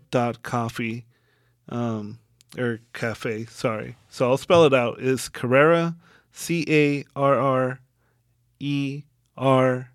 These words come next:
A dot cafe, C A F E forward slash. So that's the link connection. Go ahead and do that. Um,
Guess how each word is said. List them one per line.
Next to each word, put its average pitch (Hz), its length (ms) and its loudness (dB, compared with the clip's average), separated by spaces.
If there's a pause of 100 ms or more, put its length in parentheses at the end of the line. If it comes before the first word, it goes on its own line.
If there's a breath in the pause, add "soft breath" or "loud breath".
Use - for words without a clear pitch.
(140)
A 117 460 -8 (220)
dot 120 340 -4 (1300)
cafe, 123 680 -6 (580)
C 139 580 -6
A 123 600 -4 (440)
F 120 360 -8
E 110 360 -12 (120)
forward - 320 -4
slash. - 480 -10 (420 loud breath)
So 175 360 6 (280)
that's 160 360 8
the 170 360 8
link 160 480 4
connection. 160 640 -2 (220)
Go 143 160 6
ahead 156 200 8
and 147 140 4
do 147 140 6
that. 139 340 8 (380)
Um, 123 640 4